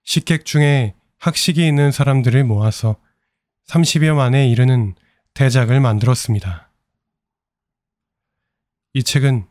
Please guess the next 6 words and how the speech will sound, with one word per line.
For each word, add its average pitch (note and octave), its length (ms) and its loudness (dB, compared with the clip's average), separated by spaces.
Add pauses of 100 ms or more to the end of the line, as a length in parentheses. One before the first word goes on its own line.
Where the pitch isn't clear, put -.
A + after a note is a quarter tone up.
(500)
스물여섯 E3+ 840 -2
권으로 C#3 720 0 (180)
이루어져 B2+ 440 2
있고 G#2+ 420 -6 (1120)
그 D3+ 120 0
안에는 C3 560 0